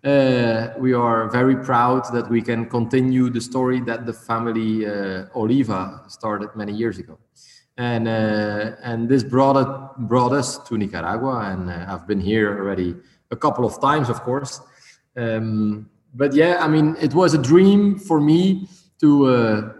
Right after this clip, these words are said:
to move here for a little period. I mean, uh, one, one fun part of cigar making is, uh,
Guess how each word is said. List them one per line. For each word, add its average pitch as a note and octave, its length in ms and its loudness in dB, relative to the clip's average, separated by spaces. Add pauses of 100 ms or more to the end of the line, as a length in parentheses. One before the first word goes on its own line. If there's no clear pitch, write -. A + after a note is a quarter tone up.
to D3 80 4
move D#3+ 260 8
here D#3+ 180 6
for D3+ 260 2
a C#3 40 4
little C#3 180 4
period. E3 500 4 (220)
I B2+ 60 -6
mean, A#2 200 -2
uh, G#2+ 340 -2 (120)
one, C3 380 -2 (560)
one C3 240 -2
fun E3 340 0
part C#3 340 0
of C3 160 -6
cigar B2+ 380 -2
making C3+ 480 0 (140)
is, B2 280 -2
uh, A2 360 0